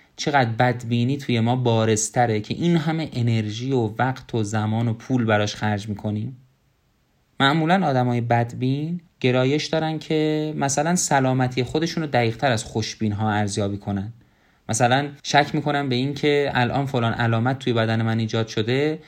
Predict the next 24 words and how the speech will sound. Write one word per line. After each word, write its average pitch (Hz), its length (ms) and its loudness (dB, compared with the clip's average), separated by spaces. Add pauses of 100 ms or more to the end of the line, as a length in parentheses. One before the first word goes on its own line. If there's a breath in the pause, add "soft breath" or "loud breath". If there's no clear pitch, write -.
(220 loud breath)
پس - 240 2
حتماً - 480 -2
یه 151 220 2
بیماریه، 135 760 0 (260 loud breath)
پس 139 180 0
حتماً 143 420 0
برم 143 260 0
یه 139 100 2
آزمایش 120 380 0
خون 135 260 -2
انجام 165 400 0
بدم 170 340 0 (540 soft breath)
و 123 360 6
ممکنه 151 560 2
اگر 127 300 2
چیزی 120 280 -4
باشه 123 240 -2
توی 196 140 -4
این 190 100 0
آزمایش 135 340 -2
خون 151 220 -2
هم 170 200 0
پیدا 127 380 2
بشه. 95 280 -4